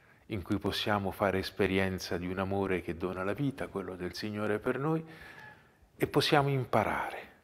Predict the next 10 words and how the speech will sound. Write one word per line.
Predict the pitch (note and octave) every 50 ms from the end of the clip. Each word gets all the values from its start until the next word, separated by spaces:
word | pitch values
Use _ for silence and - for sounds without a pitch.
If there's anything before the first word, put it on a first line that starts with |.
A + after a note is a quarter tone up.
| _ _ _ - _ _ _ _ _ _ _ _ _ _ _ _ - _ _ _ _ -
che | - A2+
proprio | G#2 - B2 C3+ C3 C3+ C3 A#2+
perché | - A2+ G#2+ - - G#2+
assimilati | G2 - - - A#2 G#2+ G#2+ G#2+ G#2+ A2+ A#2 A2+ A2+ - A2 G#2
a | G#2 G#2
Cristo | - - - C#3+ D3 D#3+ - - - - - - D#3+ - - - - - - - - - - - -
dobbiamo | - B2 A#2+ A#2 A2 A2 A2 G#2+ G#2 G#2 G#2
condividere | - - - D3 C#3+ C#3 B2+ B2 B2 A2 A2 G#2 F#2+ F2 D2+ D2 D#2+ D2 - - - - _ _ _ _ _ _ _ _ _ _ _ _ _ -
questo | - G#2+ F#2+ - - - G#2
amore | G2 G2 G2+ G#2 G2+ G2 F2+ E2+ - - - - -